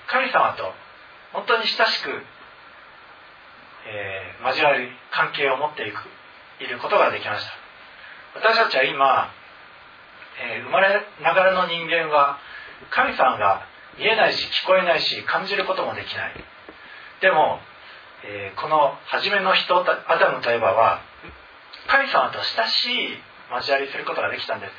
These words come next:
見えなくても、聞こえなくても、ちゃんと交わりができて、そして、神様ご自身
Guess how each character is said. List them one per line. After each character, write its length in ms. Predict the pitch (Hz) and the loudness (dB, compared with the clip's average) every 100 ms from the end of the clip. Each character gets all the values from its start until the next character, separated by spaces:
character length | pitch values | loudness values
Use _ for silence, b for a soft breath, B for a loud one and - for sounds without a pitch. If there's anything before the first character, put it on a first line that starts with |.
| B B B B B - | B B B B B -6
見 100 | 202 | 0
え 60 | 247 | 2
な 140 | 196 | 2
く 80 | - | -2
て 80 | 127 | -6
も、 120 | 104 | -6
聞 140 | - | -2
こ 100 | 202 | 2
え 40 | 208 | 2
な 100 | 220 | 2
く 100 | - | 0
て 60 | |
も、 140 | 143 - | -6 -2
ち 80 | 170 | -2
ゃ 100 | 170 | 2
ん 60 | |
と 240 | 180 165 - B B B B B - - - - - - 120 | 4 4 2 B B B B B -20 -20 -20 -20 -20 -10 -4
交 240 | 135 147 | -2 0
わ 80 | 139 | 0
り 60 | |
が 120 | 131 123 | 0 -2
で 100 | 120 | -6
き 120 | - | -10
て、 160 | - - - - | -14 -16 -20 -16
そ 80 | - | -10
し 100 | - | -4
て、 260 | 185 - - | -2 -2 -4
神 220 | - 262 254 | -2 -2 2
様 340 | 139 - - - - - | 0 0 -4 -12 -20 -10
ご 80 | 143 | -8
自 100 | - | -4
身 240 | - - | -4 -4